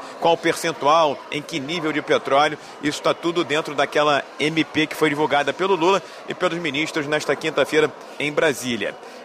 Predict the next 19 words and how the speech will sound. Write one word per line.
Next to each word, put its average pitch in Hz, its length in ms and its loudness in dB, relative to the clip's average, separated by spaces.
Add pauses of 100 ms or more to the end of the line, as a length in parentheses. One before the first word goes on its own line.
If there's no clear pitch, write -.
Essa, 143 600 2 (360)
eh, 123 220 2
taxação 156 760 0 (240)
deve 131 200 -2
ser 156 240 -2
definida 147 420 0
muito 165 220 -4
em 185 40 -2
breve. 131 340 0
É 135 60 2
fundamental 165 960 0 (280)
para 151 140 0
que 156 120 0
as 151 100 2
empresas 156 500 0
possam 151 380 0
aderir 196 380 2 (120)
ou 202 160 0
não 160 220 0